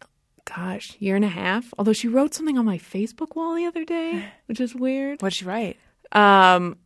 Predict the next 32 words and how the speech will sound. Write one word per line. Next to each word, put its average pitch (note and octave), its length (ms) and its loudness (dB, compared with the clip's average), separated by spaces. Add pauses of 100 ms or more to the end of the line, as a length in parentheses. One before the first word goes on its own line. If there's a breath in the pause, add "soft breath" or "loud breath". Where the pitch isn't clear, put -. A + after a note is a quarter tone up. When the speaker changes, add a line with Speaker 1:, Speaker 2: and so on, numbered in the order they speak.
Speaker 1:
that G#3 180 0
I F#3+ 40 4
have F#3+ 180 -2
a F#3 80 2
widow's F3 360 0
peak A3 260 -4
like, F#3 180 -2
uh, - 300 -10
my F3 180 -4
grandfather. A#3 800 -2 (240)
I A3 60 -2
was G#3+ 160 -2
like, G#3+ 180 -4
"We D4 120 0
haven't F#4+ 220 0
spoken." C#4 580 -2
Speaker 2:
<laughs> - 80 -8
Speaker 1:
This D#4 600 4
is E4 120 2
very C4+ 360 6
strange. F3+ 580 2
The A3 80 -4
Speaker 2:
Right. A3+ 140 8
Speaker 1:
internet C4+ 320 8
is A3 140 6
very G3 240 4
strange. D#3 600 -2 (500 soft breath)
Um, E3 640 2 (640)
but G3+ 120 -2
yeah, G#3+ 260 8
I E3+ 120 4
don't, G#3 340 0